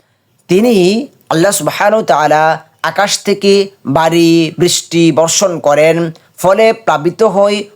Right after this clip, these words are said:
উপত্যকা সমূহ তার পরিমাণ অনুযায়ী,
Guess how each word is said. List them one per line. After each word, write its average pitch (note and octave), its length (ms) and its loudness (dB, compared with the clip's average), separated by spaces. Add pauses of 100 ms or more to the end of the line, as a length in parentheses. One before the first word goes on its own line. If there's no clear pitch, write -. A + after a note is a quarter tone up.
উপত্যকা F#3+ 680 -2
সমূহ G#3 640 0 (280)
তার D#3+ 380 0 (280)
পরিমাণ A#3 760 0
অনুযায়ী, D3 640 0